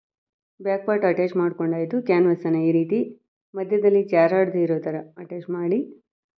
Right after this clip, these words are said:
ಆ, ಮಾರ್ಕ್ ಏನು ಮಾಡಿರ್ತೀವಲ್ವ ನಾವು ನೆಕ್ ಡಿಸೈನು, ಅದರ ಪಕ್ಕದಲ್ಲಿ ಸ್ಟಿಚ್ಚನ್ನು ಹಾಕೋಬೇಕಾಗುತ್ತೆ.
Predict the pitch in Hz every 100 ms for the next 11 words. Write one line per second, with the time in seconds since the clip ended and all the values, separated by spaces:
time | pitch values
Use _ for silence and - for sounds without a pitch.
0 | _ _ 214 196 190 196 202 214 214 214
1 | 190 180 185 185 185 185 196 226 196 185
2 | 175 175 175 175 208 392 - - 196 185
3 | 190 233 247 220 196 220 - - _ _
4 | _ 190 196 170 180 170 175 170 170 165
5 | 165 247 - -